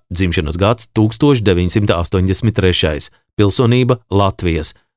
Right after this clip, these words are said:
Tautība: poliete. Dzīvesvieta: Rīga. Izglītības pakāpe:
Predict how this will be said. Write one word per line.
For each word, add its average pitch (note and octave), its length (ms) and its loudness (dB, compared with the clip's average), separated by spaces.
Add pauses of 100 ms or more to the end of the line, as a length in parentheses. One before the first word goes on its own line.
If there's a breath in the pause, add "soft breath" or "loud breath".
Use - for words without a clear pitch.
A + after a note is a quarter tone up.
Tautība: B2 560 0
poliete. G2+ 640 0 (320)
Dzīvesvieta: A2+ 800 2
Rīga. G2+ 480 0 (260)
Izglītības G#2 640 0
pakāpe: A#2+ 540 0